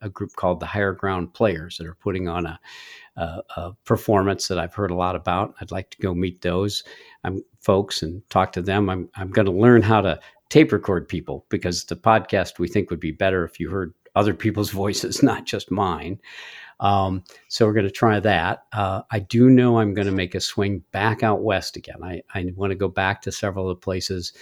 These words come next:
A couple of people in Harmony keep bugging me about coming back, and you need to come inside the factory. And you need, so I, I think I'm gonna go back to Harmony. I, I know I'm gonna go back, as I said, to Robinson.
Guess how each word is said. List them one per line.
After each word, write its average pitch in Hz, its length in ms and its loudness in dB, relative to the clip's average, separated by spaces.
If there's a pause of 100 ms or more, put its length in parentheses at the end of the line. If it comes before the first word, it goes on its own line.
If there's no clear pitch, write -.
(180)
A - 60 -20
couple 127 240 4
of 117 80 4
people 117 240 4
in 101 60 2
Harmony 107 400 4
keep 95 260 -6
bugging 101 240 2
me 95 100 0
about 92 240 -2
coming 101 300 -2
back, 98 320 0
and 101 120 -2
you 92 60 -4
need 95 160 -6
to 104 60 -10
come 98 260 -2
inside 98 400 -4
the 90 60 -12
factory. 95 460 -4
And 98 80 -4
you 90 60 -4
need, 92 240 -6
so 98 160 -2
I, 101 220 -2
I 104 80 -10
think 110 180 0
I'm 110 60 2
gonna 98 140 -2
go 95 100 -4
back 98 260 -6
to 90 60 -10
Harmony. 98 500 -4
I, 82 140 -16 (160)
I 101 60 -4
know 101 160 -2
I'm 101 100 -2
gonna 92 200 -8
go 92 140 -10
back, 92 380 -8 (800)
as 104 160 2
I 101 60 2
said, 101 240 0
to 98 60 -4
Robinson. 98 680 0